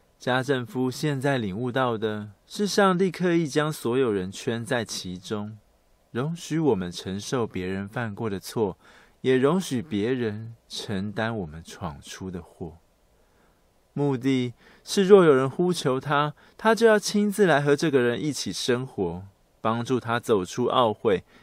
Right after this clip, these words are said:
引导他不再迷惘，因为每个人都是上帝的精心杰作，值得神从高高的天上降下来，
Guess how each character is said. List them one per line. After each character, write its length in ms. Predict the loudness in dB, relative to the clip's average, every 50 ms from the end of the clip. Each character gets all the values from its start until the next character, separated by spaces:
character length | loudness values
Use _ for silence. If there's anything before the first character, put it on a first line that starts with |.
| _ _
引 220 | -4 -2 -2 2 4
导 180 | 4 4 4
他 160 | 4 2 0
不 160 | 0 0 -4 -2
再 220 | 0 0 0 0
迷 240 | -2 -4 -4 -4 -2
惘， 320 | 0 2 2 2 0 -4 -10 -18 _ _ _ _ _ _ _
因 260 | -4 -4 -2 -2 0 0
为 240 | 0 0 0 -2 -4 _ _ -20 -20 _ _ _ _ _ _
每 220 | -2 0 0 2 2
个 120 | 2 2
人 160 | 2 2 2
都 140 | 0 0 0
是 140 | 0 -4 -6
上 380 | -4 0 0 0 0 -2 -2
帝 120 | -2 0 0
的 120 | 0 0
精 320 | -2 0 -2 0 0 0 -4
心 340 | -6 -6 -6 -4 -4 -4
杰 320 | -6 -8 -8 -6 -6 -6 -6
作， 420 | -6 -2 0 0 0 0 -4 -10 -14 _ _ _ _ _ _
值 200 | -4 -2 0 2
得 180 | 4 2 2 2
神 440 | 0 -4 -2 -2 -2 -2 -2 -6 -12 _ _ _ _ _
从 260 | -12 -8 -8 -8 -8
高 300 | -6 -2 0 0 2 0
高 200 | 2 2 2 2
的 100 | 2 0
天 300 | -2 -2 -4 -4 -2 -2
上 260 | -2 -2 -4 -4 -4
降 300 | -4 -2 -2 -2 -2 -4
下 240 | -4 -4 -2 -2 -2
来， 320 | -2 -4 -6 -8 -10 -12